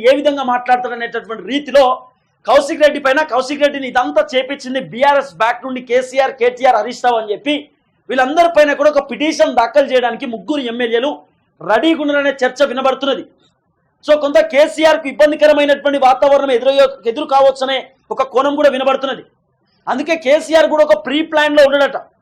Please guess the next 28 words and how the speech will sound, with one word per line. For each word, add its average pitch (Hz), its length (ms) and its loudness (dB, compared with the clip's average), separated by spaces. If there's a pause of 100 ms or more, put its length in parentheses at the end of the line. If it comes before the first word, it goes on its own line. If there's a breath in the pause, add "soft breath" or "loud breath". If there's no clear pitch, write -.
(600)
ఎట్లయినా 302 400 2
అనర్హతకు 294 560 2
సంబంధించిన 277 460 -4
పిటిషన్ 277 540 -2
నాలుగు 262 300 2
వారాల 269 240 4
టైమ్, 254 220 -4
అంటే 240 180 2
నాలుగు 240 240 0
వారాలు 254 260 0
గడిచిపోయింది, 262 360 -2
ఇంకా 240 140 -8
మూడు 262 120 -6
వారాల 247 200 4
టైమ్ 247 300 -4
ఉంది. 254 320 -10 (800)
ఒకవేళ 254 400 2
ఈ 320 120 0
పిటిషన్ 311 340 -2
ని 311 60 -4
కోర్టు 294 340 2
కనుక 285 220 -4
వెనక్కి 269 320 -8
తీసుకుంటే 247 400 -6
కౌశిక్ 247 340 -2
రెడ్డి 247 160 0
వ్యాఖ్యల 220 360 -2
వల్ల, 226 220 0